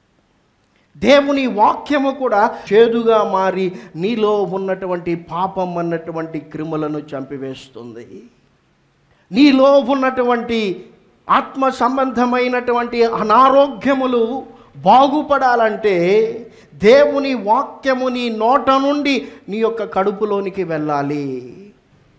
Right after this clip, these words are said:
లోపలికి వెళ్ళినప్పుడు ఆ వాక్యము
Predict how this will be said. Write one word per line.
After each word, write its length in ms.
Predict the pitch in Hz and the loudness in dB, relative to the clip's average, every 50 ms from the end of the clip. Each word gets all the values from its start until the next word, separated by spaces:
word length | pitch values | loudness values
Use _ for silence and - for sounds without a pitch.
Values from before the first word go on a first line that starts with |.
| - | -12
లోపలికి 600 | - 147 165 208 220 220 226 226 220 202 - 208 196 | -6 -2 -2 -2 -2 -2 -4 -4 -4 -4 -4 -6 -8
వెళ్ళినప్పుడు 720 | 175 180 175 180 170 170 165 160 165 175 160 156 156 147 151 - - - - | -6 -6 -4 -4 -4 -4 -6 -6 -8 -8 -8 -8 -8 -8 -10 -14 -20 -16 -10
ఆ 80 | - 127 | -8 -8
వాక్యము 760 | 131 135 160 202 247 247 - - - 226 208 196 185 175 185 | -6 -4 -4 -6 -6 -6 -12 -14 -12 -10 -8 -8 -10 -10 -12